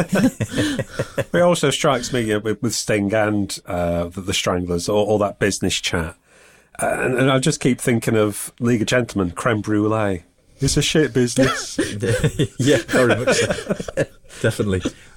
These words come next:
Speaker 3: What did you think of the, uh, the video for Spread a Little Happiness? So did you, did you get a chance to watch it?
Speaker 1: I did get it. Well,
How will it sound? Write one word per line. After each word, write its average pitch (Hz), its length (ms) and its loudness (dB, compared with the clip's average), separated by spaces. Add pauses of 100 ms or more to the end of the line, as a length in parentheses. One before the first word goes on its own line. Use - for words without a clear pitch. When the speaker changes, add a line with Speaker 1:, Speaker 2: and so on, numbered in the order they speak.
(120)
Speaker 3:
What 156 140 4
did 165 100 2
you 165 60 2
think 160 240 0
of 139 120 0
the, 139 240 4
uh, 131 260 6
the 120 100 0
video 131 300 2
for - 140 -4
Spread 98 300 -2
a 98 40 2
Little 92 200 -4
Happiness? 92 400 -4
So - 280 0
did 113 180 -2
you, 131 120 0
did - 260 -10
you 123 40 -4
get 127 100 0
a 117 40 -4
chance 127 220 -2
to 147 80 -2
watch 143 240 0
it? 139 160 0
Speaker 1:
I 349 100 2
did 339 220 0
get 214 140 0
it. - 220 -4
Well, 269 400 2